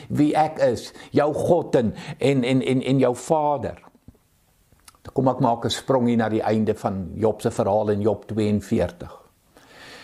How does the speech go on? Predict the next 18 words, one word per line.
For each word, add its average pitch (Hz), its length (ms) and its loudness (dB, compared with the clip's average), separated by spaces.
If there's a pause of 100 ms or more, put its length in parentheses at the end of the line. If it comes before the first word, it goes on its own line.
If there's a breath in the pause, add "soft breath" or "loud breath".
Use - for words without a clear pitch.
(160 loud breath)
"Nou 131 380 4
weet 127 380 2
ek 120 160 0
dat 117 240 -2
u 117 160 0
tot 120 220 0
alles 117 360 0
in 107 100 0
staat 101 540 -2
is 85 200 -6
en 104 80 -2
dat 98 200 0
u 117 100 2
kan 113 260 -2
uitvoer 113 520 0
wat 92 200 -2
u 98 120 -2
besluit. 90 720 -4